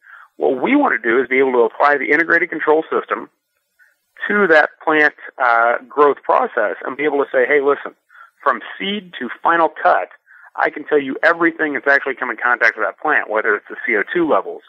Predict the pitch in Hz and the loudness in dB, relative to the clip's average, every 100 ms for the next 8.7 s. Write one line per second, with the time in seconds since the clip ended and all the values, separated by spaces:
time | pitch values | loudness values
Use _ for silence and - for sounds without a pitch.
0 | _ 120 110 104 98 - - _ - 139 | _ -2 2 2 0 -4 -20 _ -8 -2
1 | 151 147 156 - 117 107 98 98 - 98 | -2 2 0 0 -8 -6 -6 -6 -6 -6
2 | 90 87 - 160 - - 160 151 123 98 | -4 -8 -6 -4 -6 0 0 0 -6 -8
3 | 98 - 104 95 95 82 - _ - - | -8 -6 -6 -2 -4 -4 -14 _ -20 -20
4 | _ 131 107 110 165 156 117 127 120 160 | _ -4 -4 2 0 0 -2 2 2 2
5 | 156 127 - 143 143 - 123 104 104 92 | -2 -6 -2 0 0 -2 -2 -2 -4 -8
6 | 104 104 101 107 - 123 117 - 143 139 | -4 -2 -2 -6 -8 -6 -4 -4 0 0
7 | 151 156 156 151 - 151 156 131 117 120 | 0 0 0 -2 2 2 2 -4 -6 -4
8 | 123 113 110 156 165 113 101 | -4 -2 -2 0 0 0 -2